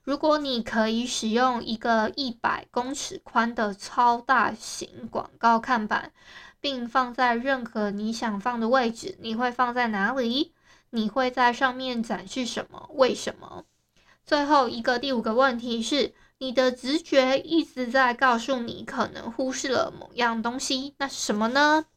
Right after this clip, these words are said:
好，以上是这礼拜的每周的五个问题，还有每一周的挑战，大家记得稍微去填写一下，还有不要忘记我们的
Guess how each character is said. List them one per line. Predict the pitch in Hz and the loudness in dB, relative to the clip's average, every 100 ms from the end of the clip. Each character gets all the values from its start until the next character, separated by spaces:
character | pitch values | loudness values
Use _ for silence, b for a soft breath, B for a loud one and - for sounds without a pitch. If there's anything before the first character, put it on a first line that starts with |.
| _ b b | _ b b
好， | - 254 | 2 4
以 | 269 | 4
上 | 254 311 302 | 2 4 2
是 | - 294 | 0 0
这 | 294 269 | 4 4
礼 | 226 208 | 2 2
拜 | 262 247 | 4 4
的 | 226 226 214 | 2 0 0
每 | 208 180 - | -2 -8 -6
周 | - 240 240 | -2 0 0
的 | 240 | -4
五 | - | -6
个 | 185 - | -4 2
问 | 254 247 | 2 2
题， | 214 - 226 254 B B | -2 -6 -8 -8 B B
还 | 226 226 | 0 2
有 | 254 240 | 2 2
每 | 254 240 - | 0 -4 -6
一 | 220 | -2
周 | 247 254 | 0 2
的 | 233 | 0
挑 | 226 185 190 | -4 -10 -4
战， | 254 240 | -2 0
大 | 233 240 247 | 2 4 2
家 | 247 | 0
记 | - 285 175 - | -2 -2 -4 -8
得 | - - - - B B B B - | -6 -2 -4 -6 B B B B -2
稍 | 269 277 | 2 2
微 | 233 | 2
去 | 233 - 269 247 233 226 214 214 214 | -2 -6 -8 -8 -8 -8 -8 -10 -10
填 | - 262 | -6 -4
写 | 320 302 262 | -2 -2 -2
一 | |
下， | 247 311 240 | -2 2 2
还 | 247 254 | 2 0
有 | 269 240 | 2 0
不 | 240 | 0
要 | 240 262 | 2 4
忘 | 269 | 2
记 | 240 254 | 0 -2
我 | |
们 | 214 202 196 | -2 -4 -2
的 | 208 202 | -2 -2